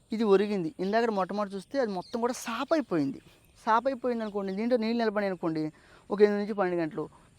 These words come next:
మొత్తం కూడా మొలకొచ్చేస్తుంది. మిత్రులారా, మీరందరూ ఆలోచించి మీరు దీన్ని అర్థం చేసుకుని దీన్ని పాజిటివ్గానే తీసుకోండి తప్ప నెగిటివ్గా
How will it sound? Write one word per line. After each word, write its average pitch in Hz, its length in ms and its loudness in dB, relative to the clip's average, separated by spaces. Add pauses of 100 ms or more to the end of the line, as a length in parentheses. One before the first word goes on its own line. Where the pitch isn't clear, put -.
మొత్తం - 460 -6 (120)
కూడా 254 160 0 (100)
మొలకొచ్చేస్తుంది. 156 680 -10 (340)
మిత్రులారా, 170 360 -6 (600)
మీరందరూ 156 440 -2 (280)
ఆలోచించి 160 580 -4 (400)
మీరు 170 200 -2 (100)
దీన్ని 165 200 0 (120)
అర్థం 143 340 -6
చేసుకుని 170 440 -8 (220)
దీన్ని 175 200 -4 (120)
పాజిటివ్గానే 180 600 0 (100)
తీసుకోండి 151 400 -10
తప్ప - 180 -10 (280)
నెగిటివ్గా 165 460 -4